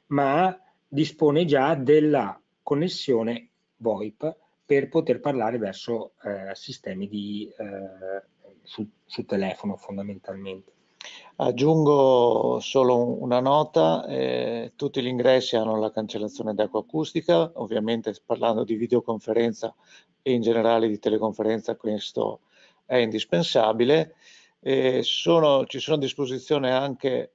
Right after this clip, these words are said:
Speaker 2: eh, altre possibilità che nell'esempio che, eh, mostreremo non stiamo utilizzando, ma ad esempio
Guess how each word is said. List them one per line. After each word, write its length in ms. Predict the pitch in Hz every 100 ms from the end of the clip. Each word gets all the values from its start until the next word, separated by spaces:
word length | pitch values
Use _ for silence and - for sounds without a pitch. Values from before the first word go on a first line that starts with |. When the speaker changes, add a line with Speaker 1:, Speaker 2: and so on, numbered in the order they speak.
| -
Speaker 2:
eh, 240 | 123 -
altre 460 | - 143 165 160 139
possibilità 720 | 131 - 135 147 147 160 -
che 300 | - 131 120 -
nell'esempio 880 | 113 113 117 135 135 131 123 113 _ _ _ _
che, 380 | - 123 131 120 -
eh, 160 | 117
mostreremo 840 | 113 110 - 120 120 131 120 113 113
non 640 | 117 127 123 113 120 -
stiamo 380 | 131 - 131 113
utilizzando, 680 | 117 135 165 117 110 113 117
ma 140 | 117
ad 120 | 110
esempio 480 | 123 104 104 120 120